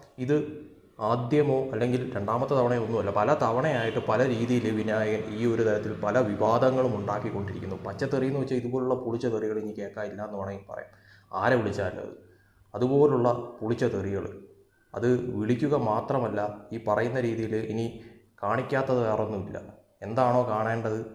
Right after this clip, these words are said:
അതെല്ലാം തന്നെ നാട്ടുകാരെ കാണിച്ചിട്ടുണ്ട്. അതിനുശേഷം എനിക്ക് തോന്നുന്നു പുള്ളിക്കാരൻ്റെ കെട്ടടങ്ങിയിട്ടായിരിക്കാം ഇപ്പോൾ മാപ്പ് പറച്ചിലുമായിട്ട് രംഗത്തെത്തിയിട്ട്.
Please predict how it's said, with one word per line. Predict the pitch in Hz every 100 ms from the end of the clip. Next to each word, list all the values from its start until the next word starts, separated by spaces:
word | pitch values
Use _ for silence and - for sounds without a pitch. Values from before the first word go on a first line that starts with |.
| -
അതെല്ലാം | 101 104 110 113
തന്നെ | 104 104
നാട്ടുകാരെ | 101 104 113 110
കാണിച്ചിട്ടുണ്ട്. | 107 95 92 92 - - - _ _ _ -
അതിനുശേഷം | 104 123 131 123 123 117
എനിക്ക് | 117 113 120
തോന്നുന്നു | 120 135 143
പുള്ളിക്കാരൻ്റെ | 135 123 131 131 131
കെട്ടടങ്ങിയിട്ടായിരിക്കാം | 120 131 123 131 131 117 117 113 104 104 -
ഇപ്പോൾ | 101 107 104
മാപ്പ് | 104 110
പറച്ചിലുമായിട്ട് | 113 110 117 104 104 101
രംഗത്തെത്തിയിട്ട്. | 98 101 98 - -